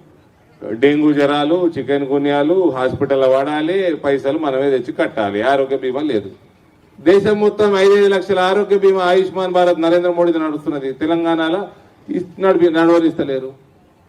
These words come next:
దేశం మొత్తం ఐదు కోట్ల ఇల్లు కట్టిండ్రు, ఐదు కోట్ల ఇల్లు కట్టిండు నరేంద్ర మోడీ. మీరు Google చేసుకోండి, నేనేం అర్థం, నన్ను, నన్ను నమ్మద్దు, నన్ను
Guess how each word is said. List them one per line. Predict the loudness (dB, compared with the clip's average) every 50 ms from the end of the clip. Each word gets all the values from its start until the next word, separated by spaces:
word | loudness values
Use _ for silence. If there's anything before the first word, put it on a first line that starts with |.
| _ _ _ _ _ _ _ _ _ -20 -20 -20 -20 -20 _ _ _ _ _ _ _ _ _ _ _ -4
దేశం | 2 2 4 4 4 0 -2 0 -2
మొత్తం | -2 0 0 0 2 2
ఐదు | 2 2 2 2
కోట్ల | 0 0 0 0 0 0
ఇల్లు | 2 2 2 2
కట్టిండ్రు, | 0 0 0 0 0 0 -4 -6 -2 0 0
ఐదు | 2 2 0 -2 -2 0
కోట్ల | 2 2 2 2 2 0 0 2
ఇల్లు | 2 2 2
కట్టిండు | 2 2 0 0 0 2
నరేంద్ర | 0 0 0 0 -2 -2 0
మోడీ. | 0 0 2 2 0
మీరు | 0 2 2
Google | 2 2 2 0 0 0
చేసుకోండి, | 0 0 0 0 0 0 2 2 2 4
నేనేం | 2 2 2 2 2 2 2 0
అర్థం, | 0 2 0 2 2
నన్ను, | 2 2 0 0 0 -2 -2 -4 -8 -14 -16 -10 -4 -2
నన్ను | 0 2 2 2 2
నమ్మద్దు, | 2 2 2 2 2 2 2 2 2 2 -2 -6 -12 -16 -18 -18 -20 -18 -16 -16 -16 -16 -18 -20 -18 -18 -18 -18 -20 -20 -20 -20 -20 -18 -20 -20 _ -18 -18 -18 -18 -20 -20 _ _ -20 -20 _ _ -20 -20 _ _ _ _ _ _ _ -4
నన్ను | 0 2 4